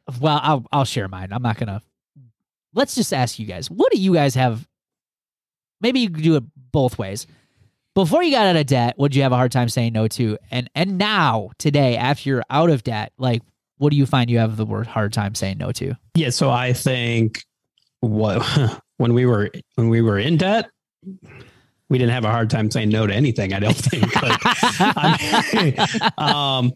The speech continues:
Speaker 2: I, I think the big things for us were vacations. Um, we did, we did really nice, fancy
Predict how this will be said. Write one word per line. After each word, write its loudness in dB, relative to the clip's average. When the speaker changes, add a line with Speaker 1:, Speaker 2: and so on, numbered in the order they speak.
Speaker 2:
I, -2
I 0
think -2
the 2
big 0
things 0
for 0
us 0
were 2
vacations. 0
Um, 0
we 2
did, 2
we 2
did -2
really 2
nice, 0
fancy -2